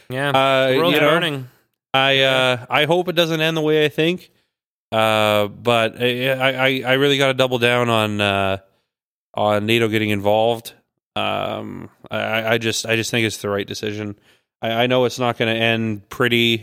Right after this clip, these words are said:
Speaker 2: and I just don't think this is gonna end pretty regardless. And I, I think that civilian lives are, you know, if you're volunteering to go fight as a free and independent citizen from any nato country, and that's your choice to go there and fight,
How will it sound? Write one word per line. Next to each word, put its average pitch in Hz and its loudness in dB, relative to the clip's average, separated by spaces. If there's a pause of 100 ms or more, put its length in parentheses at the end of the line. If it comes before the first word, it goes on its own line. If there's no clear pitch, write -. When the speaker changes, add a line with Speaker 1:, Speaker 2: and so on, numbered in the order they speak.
Speaker 2:
and 101 -2 (360)
I 139 2
just 156 -2
don't 147 0
think 143 0
this 127 -2
is 123 -2
gonna 123 2
end 117 0
pretty 117 0
regardless. 101 -4
And 98 -8
I, 104 -2
I 110 2
think 110 -4
that 104 -4
civilian 113 -2
lives 107 0
are, 98 -4 (640)
you 110 -2
know, 101 0
if 117 -2
you're 135 2
volunteering 143 0
to 123 -2
go 120 0
fight 123 -2 (680)
as 104 -2
a 101 -2
free - -4
and 120 2
independent 117 -2
citizen 127 0 (380)
from 107 -6
any 113 0
nato 120 0
country, 120 -2
and 110 -8
that's 107 -4
your 110 -6
choice 117 -2
to 110 -6
go 113 0
there 113 2
and 104 -4
fight, 117 -2